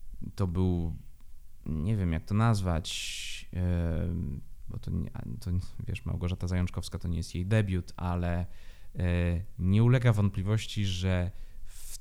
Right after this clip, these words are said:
tamtym momencie szczególnie, e, była to bardzo niedoceniona aktorka i nadal jest niedocenioną aktorką, ale w tamtym momencie,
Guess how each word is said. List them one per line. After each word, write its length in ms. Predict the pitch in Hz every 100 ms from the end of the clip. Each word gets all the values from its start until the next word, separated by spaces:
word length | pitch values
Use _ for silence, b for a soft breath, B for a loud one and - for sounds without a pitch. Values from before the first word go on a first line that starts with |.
| -
tamtym 460 | 139 208 220 139 120
momencie 760 | 110 101 92 87 - - - - - - - - - -
szczególnie, 1200 | - - - 98 113 123 117 101 82 80 - - b b b b b b -
e, 280 | 98 98 98 - 85 92 - - - - - - - - - -
była 240 | 98 110 110
to 100 | 110
bardzo 320 | 127 120 123
niedoceniona 720 | 135 131 123 123 131 143 123
aktorka 280 | 104 - -
i 20 | -
nadal 480 | 101 110 123 120 95
jest 640 | 160 87 - - - -
niedocenioną 640 | 104 104 95 - 101 92 80
aktorką, 520 | 87 - 82 - 80 -
ale 180 | 98
w 80 | 98
tamtym 340 | - 139 135 127
momencie, 560 | 123 131 123 123 113